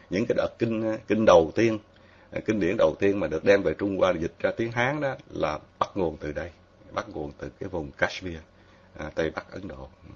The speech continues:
À, bây giờ chúng ta, à, à, rồi sau đó rồi thì bây giờ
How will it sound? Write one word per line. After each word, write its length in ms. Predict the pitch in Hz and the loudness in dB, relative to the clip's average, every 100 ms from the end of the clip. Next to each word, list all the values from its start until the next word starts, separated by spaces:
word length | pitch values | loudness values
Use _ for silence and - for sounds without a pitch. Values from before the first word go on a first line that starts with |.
| - - - - 78 - - - - - - _ - - - - - - - - - - - - - | -20 -20 -20 -20 -20 -20 -20 -20 -20 -20 -20 _ -20 -20 -20 -20 -20 -20 -20 -20 -20 -20 -20 -20 -4
À, 100 | 92 | 4
bây 140 | 104 | 4
giờ 200 | 110 92 - | 8 6 6
chúng 140 | 123 | 2
ta, 380 | 113 101 95 95 - - - | 4 6 6 2 -6 -20 -12
à, 120 | 80 _ _ _ _ - | -12 _ _ _ _ -12
à, 320 | 82 80 78 - - | -10 -10 -12 -18 -10
rồi 120 | - 85 | -2 2
sau 260 | - 107 | 8 10
đó 220 | 107 117 143 | 10 8 6
rồi 120 | 95 - | 4 4
thì 80 | 82 | 0
bây 120 | |
giờ 80 | 98 | 2